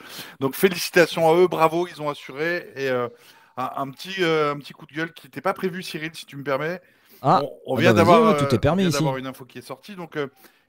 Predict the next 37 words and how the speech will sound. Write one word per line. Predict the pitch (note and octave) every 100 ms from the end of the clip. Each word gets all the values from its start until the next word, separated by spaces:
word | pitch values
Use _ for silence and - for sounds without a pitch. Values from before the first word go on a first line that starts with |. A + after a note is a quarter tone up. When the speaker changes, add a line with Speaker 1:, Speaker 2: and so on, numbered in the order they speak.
| -
Speaker 1:
l-, | B2+ C#3 C3+ C#3 C3+ C3+ C3 C3 C3
les | C3
conditions | E3+ E3 - E3+
d'accueil | D#3 - D#3
des | D3+ C3
Lillois | C#3 D3 C#3+ C3+
à |
Lens | C3 D3 - - _
est | A#2 A#2
ju-, | B2 B2+ D3+
sont | B2+ C#3
juste | C3+ D#3
inacceptables. | D3 C3+ - B2 D3 C#3+ A2+ - - - _ _
Euh, | A#2+ A2+ A2+
les | A2+
Tigers | A#2+ B2+ C#3
viennent | B2+ B2
de | A#2+
communiquer | B2+ C3+ C3 C#3
dessus. | B2 A#2+ - D#3
J'invite | C#3 C3 B2
les | B2
gens | B2 B2+
à |
aller | A#2+
voir | A#2 B2
un | A#2
petit | A2+
peu | - B2+
sur | B2
les | A2+
réseaux | A#2 A#2
sociaux | B2 A#2
des | A#2+
Red | A#2
Tigers, | A#2 C3+ D#3+ D#3
mais | C3